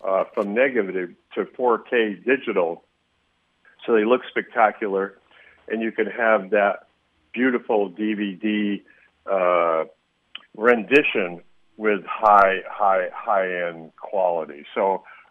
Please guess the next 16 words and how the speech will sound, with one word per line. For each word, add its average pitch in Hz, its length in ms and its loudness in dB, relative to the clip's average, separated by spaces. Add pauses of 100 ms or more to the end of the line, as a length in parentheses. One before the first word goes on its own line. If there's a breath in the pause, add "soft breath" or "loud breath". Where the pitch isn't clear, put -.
I 98 160 0
went 107 240 0
to 135 80 -2
the 110 100 2
negative, 104 640 2
did 101 140 -2
a 104 60 2
four, 101 380 -4 (120)
what 95 160 -10
they 98 80 -4
call 101 220 2
a 90 120 0
four 98 180 0
K 104 260 -2
transfer, 104 800 -4
and, 82 100 -8